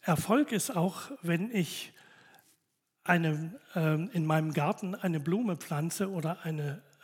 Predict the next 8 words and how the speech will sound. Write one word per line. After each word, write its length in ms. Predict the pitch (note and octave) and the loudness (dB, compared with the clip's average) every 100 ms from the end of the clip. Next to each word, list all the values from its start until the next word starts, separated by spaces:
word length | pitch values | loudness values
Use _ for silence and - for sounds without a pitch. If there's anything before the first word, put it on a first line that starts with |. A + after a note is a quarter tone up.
| - | -10
äh, 40 | |
einen 400 | E3+ D#3+ D3+ D3 | -6 -4 -2 -2
Busch 360 | D#3 A3 - - - - - - - _ | 0 -2 -4 -10 -18 -20 -20 -20 -20 _
und 280 | E3+ D3+ E3+ | -2 0 0
der 160 | D3+ | 4
wächst 300 | E3+ - - | 2 2 0
dann 160 | E3 A3 | 0 2
auf. 440 | E3+ D#3 - - | 0 0 -4 -14